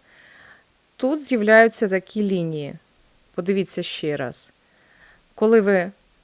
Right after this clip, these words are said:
на головному екрані, ви бачите, що тут вони начебто такі ненав'язливі, просто елементи. А коли ви починаєте скролити,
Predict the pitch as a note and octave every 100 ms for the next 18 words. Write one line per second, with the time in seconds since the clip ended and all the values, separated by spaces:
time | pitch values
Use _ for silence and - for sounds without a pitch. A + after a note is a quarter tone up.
0 | - G#3 G#3 A#3+ G#3+ F#3 F#3 G3 - F#4+
1 | G4+ A3 G#3+ G#3+ C#4+ - B3+ B3 - A#3
2 | C4+ - G#3+ A3+ A3+ A3 - G3 A#3 A3+
3 | G3+ F#3+ G3+ - G#3 F#3 - - - A#3
4 | A#3+ G3 E3+ D#3 D3+ A3 D#4 C#4+ D#4+ -
5 | - A#3 A3 F#3+ D#3+ C#3+ - D3 _ -
6 | - - - - A#3+ A#3+ A3 G#3 - G3+
7 | F#3+ G3 - A3 C4 F4+ F#4+ D#4+